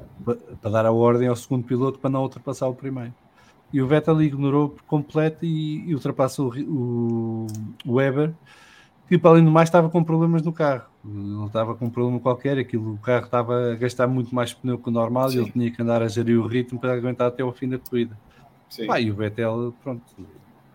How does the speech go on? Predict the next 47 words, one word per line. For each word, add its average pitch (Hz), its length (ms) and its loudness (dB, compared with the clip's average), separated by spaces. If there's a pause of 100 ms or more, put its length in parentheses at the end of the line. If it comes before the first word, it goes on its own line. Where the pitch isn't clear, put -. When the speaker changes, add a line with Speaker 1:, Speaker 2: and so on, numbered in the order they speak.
(360)
Speaker 2:
Foi - 140 0
um 156 80 4
mete 131 240 6
nojo, 107 340 0 (340)
basicamente. 123 720 0
Speaker 1:
Eh, 71 220 -10
isto - 420 -4
não 143 120 4
está 135 220 4
a - 20 4
funcionar, 143 600 2
não 147 100 2
estou 139 220 0
a 139 40 4
ouvir 135 180 2
nada 139 480 0 (920)
e 139 220 0
siga 131 280 -2
para 131 140 -4
bingo. 120 300 -2
E 120 120 -4
depois 110 300 0
no, 113 760 -4 (340)
no 127 200 0
cooldown 131 560 4
room, 147 640 0
Speaker 2:
Essa 147 220 4
Speaker 1:
o - 60 0
Speaker 2:
parte 127 220 6
é - 80 8
a - 60 6
Speaker 1:
Weber 143 140 6
Speaker 2:
minha 127 120 2
favorita. 117 320 -2 (540)
Speaker 1:
tira 135 340 6
a 127 40 6
ba-, 135 260 2
a 131 40 -6
balaclava, 135 640 2
vira-se 135 380 -4
para 139 140 -6
o, 135 520 -4
para 135 100 -4
o 127 40 -4
Vettel 135 320 -2
e 135 60 -6
diz: 127 240 -10